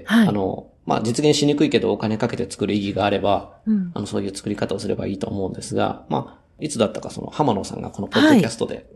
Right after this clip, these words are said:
Speaker 1: うん。
Speaker 2: 登場いただいた時に、そのデザインがですね、その問題解決をすると
Speaker 1: うん。
Speaker 2: いうような表現もされてたと思うんですけど、なんだかもう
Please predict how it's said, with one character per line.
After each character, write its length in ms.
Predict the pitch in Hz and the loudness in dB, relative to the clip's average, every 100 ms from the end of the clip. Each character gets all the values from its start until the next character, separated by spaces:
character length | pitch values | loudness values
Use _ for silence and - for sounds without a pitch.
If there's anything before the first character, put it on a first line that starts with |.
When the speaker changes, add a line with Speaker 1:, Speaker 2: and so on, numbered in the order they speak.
| - _ - | -20 _ 2
Speaker 1:
う 40 | |
ん。 20 | 208 | 4
Speaker 2:
登 140 | 110 | 4
場 60 | 104 | 2
い 80 | |
た 60 | 101 | 0
だ 80 | 107 | 0
い 40 | |
た 100 | 104 | 0
時 200 | 101 104 | -2 -4
に、 60 | 107 | -6
そ 100 | - | -6
の 80 | 101 | -6
デ 140 | 117 | -2
ザ 100 | 131 | 2
イ 80 | 202 | 4
ン 60 | 143 | 2
が 80 | |
で 80 | - | -2
す 100 | - | -8
ね、 60 | - | -10
そ 80 | - | -4
の 80 | |
問 160 | 101 175 | 2 6
題 160 | 220 226 | 6 6
解 160 | 233 | 4
決 180 | - - | 2 -4
を 60 | - | -8
す 120 | - | -12
る 60 | |
と 120 | - - _ - | -14 -20 _ 2
Speaker 1:
う 100 | 233 | 4
ん。 40 | 185 123 - _ - _ _ _ | 6 2 -10 _ -20 _ _ _
Speaker 2:
い 60 | 127 | 2
う 0 | |
よ 80 | 123 | 2
う 20 | |
な 60 | 107 | 4
表 200 | 117 113 | 2 2
現 80 | 101 | 0
も 60 | |
さ 100 | - | -2
れ 80 | 113 | -4
て 60 | - | -4
た 80 | |
と 100 | - | -8
思 100 | 92 | -8
う 20 | 92 | -8
ん 20 | |
で 40 | |
す 80 | - | -8
け 60 | 98 | -8
ど、 280 | 95 98 - | -8 -8 -2
な 60 | 226 | 2
ん 40 | |
だ 60 | 139 | 4
か 100 | 120 | 2
も 100 | |
う 120 | 110 | 0